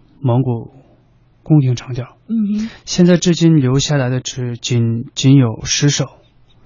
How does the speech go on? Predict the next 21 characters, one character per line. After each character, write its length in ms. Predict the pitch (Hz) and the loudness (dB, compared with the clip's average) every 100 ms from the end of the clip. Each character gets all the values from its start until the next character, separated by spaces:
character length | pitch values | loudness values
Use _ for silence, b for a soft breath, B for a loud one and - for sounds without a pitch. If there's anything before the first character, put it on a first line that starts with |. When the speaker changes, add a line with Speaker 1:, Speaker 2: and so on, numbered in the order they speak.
| b b b b b b _ | b b b b b b _
Speaker 1:
其 180 | - 151 | -6 -4
实 180 | - | 0
那 140 | 165 170 | 2 2
时 160 | - | 0
候 100 | 143 | -2
很 240 | 143 - 123 | -2 -2 -2
多 160 | 147 | 0
很 140 | 135 123 | -2 -2
多 120 | 127 | -2
长 220 | 127 123 | -4 -4
调 160 | 123 123 | -4 -4
都 80 | 120 | -6
是 280 | - 123 135 _ _ _ _ _ _ _ _ _ | -10 -14 -16 _ _ _ _ _ _ _ _ _
在 160 | - | -2
宫 220 | 135 147 139 | 0 2 2
廷 320 | 120 117 123 _ _ _ _ | 0 -4 -6 _ _ _ _
流 120 | - | -2
传 220 | 127 123 123 | -2 0 -2
开， 200 | 127 120 | -2 -2
但 140 | 139 | -2
是 280 | 131 143 | -2 -4